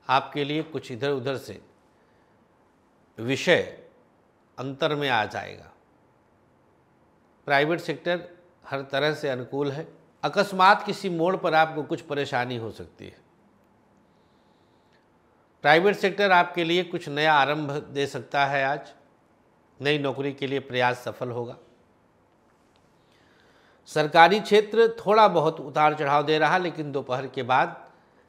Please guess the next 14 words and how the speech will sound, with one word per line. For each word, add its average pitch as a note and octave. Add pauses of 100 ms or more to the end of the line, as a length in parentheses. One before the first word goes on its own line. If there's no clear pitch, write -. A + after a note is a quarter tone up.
(120)
कार्य C#3+
क्षेत्र D3+
में C#3+
आपका A#2+
दबदबा A2
रहेगा, C#3+
कुछ D3
नया B2+ (220)
आरंभ B2+
हो G#2
सकता F2+
है। - (2500)
दाम्पत्य E3
जीवन G3